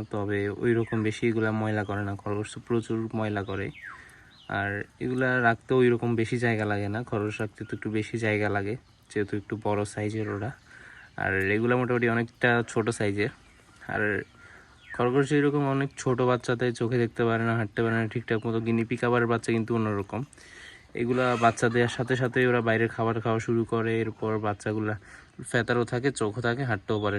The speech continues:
সব কিছু একদম যেরকম গরু ছাগলের বাচ্চা হয় না, ওই রকম গিনি পিগের বাচ্চা একদম সেম ওই রকমই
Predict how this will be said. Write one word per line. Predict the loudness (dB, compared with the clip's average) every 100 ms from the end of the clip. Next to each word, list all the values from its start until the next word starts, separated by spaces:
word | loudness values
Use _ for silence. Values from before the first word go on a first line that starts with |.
| -4
সব | -6 -8
কিছু | -6 -2 -2 -4
একদম | -4 -6 -6 -12 -18 -16 -12 -2
যেরকম | 0 2 0 2
গরু | 0 0
ছাগলের | -2 0 0 -2
বাচ্চা | -2 -2
হয় | 0
না, | 0 0
ওই | -2
রকম | -2 -4 -4 -4 -2
গিনি | -2 2
পিগের | 2 2 0
বাচ্চা | 0 -2
একদম | 0 -4 -2
সেম | -2 0
ওই | 0 -2
রকমই | -4 -6